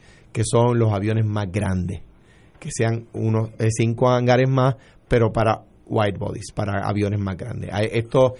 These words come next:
está diseñado para siete treinta y siete, para Airbus trescientos veinte, trescientos veintiuno, que son los aviones que comúnmente llegan a Puerto Rico y vuelan por esta región.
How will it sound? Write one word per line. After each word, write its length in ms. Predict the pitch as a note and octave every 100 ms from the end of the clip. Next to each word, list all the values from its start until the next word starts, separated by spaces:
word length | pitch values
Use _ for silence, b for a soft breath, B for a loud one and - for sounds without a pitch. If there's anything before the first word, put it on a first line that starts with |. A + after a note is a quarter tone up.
| B
está 240 | - B2 B2
diseñado 460 | B2 C3 D3 C#3+
para 160 | - A#2
siete 260 | A2 G#2+ A2+
treinta 280 | G#2 A2
y 40 | A2
siete, 360 | A#2+ C3 B2+
para 260 | A#2 A#2 A2
Airbus 440 | - A2 A2 A2 -
trescientos 240 | A2 G#2
veinte, 300 | A#2+ B2 A#2
trescientos 200 | A2+ G#2
veintiuno, 560 | G#2 G2+ G#2+ A#2 A#2+ A2 b b b
que 100 | A#2
son 160 | A2+ B2+
los 120 | C#3
aviones 280 | C#3+ E3 D#3
que 120 | D3+
comúnmente 920 | C#3 C3 C3+ C#3+ E3 D#3+ D#3 D#3 B2+
llegan 380 | B2+ C3+ A2+ G#2+ b b -
a 120 | A#2
Puerto 280 | A#2+ A#2 B2
Rico 220 | C3 D3
y 40 |
vuelan 280 | A#2+ A2 A2
por 140 | A2 G#2+
esta 160 | G#2
región. 300 | G2 F#2+ F2